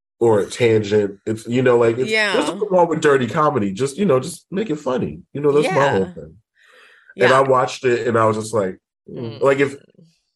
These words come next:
Speaker 1: if he was in a show, like, if I was in a show with him and, like, there were other comics there, 'cause, like, he's a, he's a personality. He's not a comedian.
Speaker 2: Exactly.
Speaker 1: He didn't do the work. He
Speaker 2: No.
Speaker 1: didn't do open mics. He did not come up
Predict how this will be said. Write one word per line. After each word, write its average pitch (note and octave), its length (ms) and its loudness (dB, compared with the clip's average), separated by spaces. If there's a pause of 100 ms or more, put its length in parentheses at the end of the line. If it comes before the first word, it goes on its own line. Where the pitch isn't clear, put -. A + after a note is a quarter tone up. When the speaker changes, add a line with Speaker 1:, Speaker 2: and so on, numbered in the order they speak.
(420)
Speaker 1:
if D3+ 220 0
he E3 160 -2
was G3+ 180 2
in E3 80 2
a C#3+ 80 4
show, B2 600 2
like, A2 220 -2
if A2 140 -4
I A#2+ 120 2
was C#3 220 0
in B2 100 -2
a A#2 40 -4
show A2 260 0
with G#2 160 -2
him G#2+ 180 -2
and, G2 120 -2
like, F#2 320 -2
there G#2 160 2
were G#2 240 0
other G2 280 -2
comics G2+ 400 -4
there, G#2 140 0
'cause, G#2+ 140 -4
like, G2+ 140 0
he's C3 260 -6
a, A2 160 0
he's A#2 180 -6
a G#2 60 0
personality. F2 640 -4
He's G2 160 -10
not F2+ 180 -2
a F2 60 -4
comedian. E2+ 680 -10
Speaker 2:
Exactly. - 680 -14 (440)
Speaker 1:
He D#3+ 160 -2
didn't D3+ 200 2
do B2 100 0
the G2+ 100 0
work. D#2+ 360 -6 (340)
He B2 120 -2
Speaker 2:
No. A#2 60 0 (580)
Speaker 1:
didn't - 100 -16
do B2 200 2
open A#2+ 240 2
mics. A2+ 420 0
He A#2+ 80 -6
did A2 160 0
not A2 260 0
come A#2 220 -2
up A2+ 160 -2